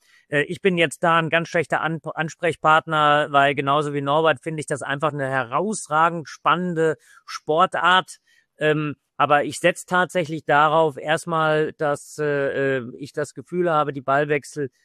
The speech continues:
sind einen Ticken länger. Vielleicht auch, weil etwas weniger Rotation da drin ist. Also wenn ich jetzt den Weltcup in Macau mir angucke, da ist schon einiges, äh, ähm, passiert. Ich setze tatsächlich auf den T T R, also auf diesen Videoschiedsrichter, der die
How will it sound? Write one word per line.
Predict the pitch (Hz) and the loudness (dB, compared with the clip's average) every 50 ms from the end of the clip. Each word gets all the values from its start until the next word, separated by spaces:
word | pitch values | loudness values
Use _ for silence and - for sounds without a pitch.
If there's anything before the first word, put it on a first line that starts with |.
| _ _ | _ _
sind | - 110 104 110 139 143 147 160 - - | -20 -12 -2 0 0 0 0 -2 -6 -8
einen | 196 - | -8 -6
Ticken | - - 190 - 196 190 | -4 -4 -4 -2 -2 -2
länger. | 185 185 190 190 202 220 240 233 - _ _ _ _ _ | 0 0 0 0 -2 -4 -4 -6 -10 _ _ _ _ _
Vielleicht | - 113 110 110 120 135 147 - - | -4 -2 0 2 2 2 0 -2 -2
auch, | - 110 147 143 - | 0 2 2 2 0
weil | - 135 | 0 -2
etwas | 110 117 - 143 120 - | -2 -2 -2 -4 -4 -4
weniger | 135 139 135 135 127 127 | -4 -4 -4 -4 -2 -4
Rotation | 120 127 - 135 127 - - 143 139 135 135 135 | -4 -4 -4 -6 -6 -4 -4 -2 -2 0 0 -2
da | 123 120 | -4 -4
drin | - 135 147 175 | -4 -4 -4 -4
ist. | 185 190 175 - - | -4 -6 -8 -6 -6
Also | 92 127 127 | -6 -4 -2
wenn | 123 127 127 131 | -2 -2 -2 -2
ich | 123 - - _ _ _ _ _ _ _ | -4 -6 -8 _ _ _ _ _ _ _
jetzt | - 143 - - - | -6 -6 -4 -4 -4
den | 139 127 | -2 0
Weltcup | 113 139 147 - - 139 | 0 0 0 0 -2 -2
in | 143 139 | -2 -2
Macau | 131 123 123 - 139 139 156 170 | -2 -2 -2 0 0 2 2 2
mir | 175 175 131 | 0 0 0
angucke, | 110 143 165 - - 180 160 - 175 160 156 156 151 143 - | -2 -2 -2 -4 -6 -6 -2 0 0 2 2 2 0 -2 -2
da | - 139 131 | 0 0 0
ist | 117 - - 160 - - | 0 -2 -4 -6 -6 -4
schon | - 170 160 156 | -4 -4 -4 -4
einiges, | - 135 143 147 156 151 139 151 143 - - - - - - | -4 -2 -2 -2 -4 -2 -2 -2 -4 -4 -6 -14 -12 -6 -2
äh, | 147 143 139 139 139 135 - 135 135 135 135 | 0 0 2 2 0 0 0 2 2 2 2
ähm, | 131 131 127 - _ _ _ _ _ - | 0 -2 -6 -10 _ _ _ _ _ -4
passiert. | 135 123 - - 147 151 180 196 196 - - _ _ _ _ _ _ | -4 -4 -2 -4 -2 -2 -2 -2 -2 -6 -14 _ _ _ _ _ _
Ich | - 139 131 - - | -10 -8 -8 -4 -2
setze | 160 156 - - 185 151 | -2 -2 -2 -4 -8 -6
tatsächlich | - 156 156 160 160 - 175 165 - 160 156 143 143 | -2 0 0 0 0 0 -4 -4 -4 -6 -6 -4 -2
auf | 101 135 127 - | -2 -2 -2 -2
den | - 143 135 135 131 131 120 | -2 0 0 0 -2 -4 -4
T | - - 147 147 | -4 -4 -4 -2
T | 135 143 | 0 0
R, | 131 95 135 147 175 202 208 208 170 | 0 2 2 4 4 2 2 0 0
also | 139 139 123 143 127 | -2 -2 0 0 0
auf | 90 131 123 | 0 0 -2
diesen | - - 139 131 123 131 131 127 123 117 | -2 -4 -6 -6 -4 -4 -6 -6 -6 -6
Videoschiedsrichter, | 143 165 160 185 190 185 180 - - 190 180 - - 160 185 170 - - 185 170 165 | -8 -6 -4 -2 0 0 -2 -2 -6 -8 -10 -10 -8 -8 -8 -8 -4 -2 -2 -2 0
der | 143 147 139 135 | 0 0 0 0
die | 131 135 135 131 127 | 0 -2 -2 -4 -6